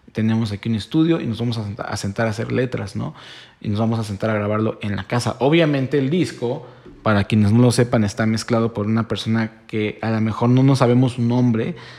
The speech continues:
que se llama, eh, Rob Kinelski. Rob Kinelski es una persona que ha estado involucrado en éxitos de Ed Sheeran,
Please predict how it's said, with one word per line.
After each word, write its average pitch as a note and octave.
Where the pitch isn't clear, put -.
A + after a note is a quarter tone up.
que -
se A2+
llama, A2+
eh, G#2
Rob B2
Kinelski. A2+
Rob D#3+
Kinelski D#3+
es -
una D3
persona B2+
que -
ha -
estado C3
involucrado A2+
en G#2
éxitos G#2+
de G2
Ed G2
Sheeran, A2